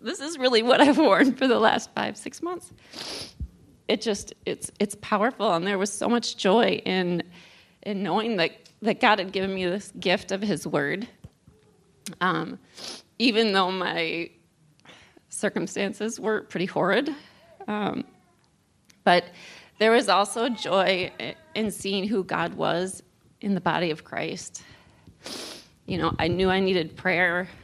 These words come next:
This was a battle. I needed prayer. I reached out to the prayer team. Man, just that beautiful picture of the warriors fighting on my behalf. What joy.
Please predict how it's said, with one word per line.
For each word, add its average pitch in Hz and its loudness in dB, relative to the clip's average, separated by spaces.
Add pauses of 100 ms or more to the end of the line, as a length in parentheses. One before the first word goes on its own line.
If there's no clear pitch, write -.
(140)
This - -10
was 180 -4
a 165 0
battle. 185 2
I 170 -2
needed 170 -6
prayer. 202 2
I 175 2
reached 185 -2
out 214 0
to - -12
the - -14
prayer 202 -4
team. 214 -2 (800)
Man, 190 2 (1080)
just - 0
that 170 0
beautiful 175 -6
picture 220 -8 (840)
of 185 -2
the 190 -4
warriors 165 -2 (340)
fighting 277 4
on 196 2
my 277 6
behalf. 285 0
What 269 4
joy. 339 4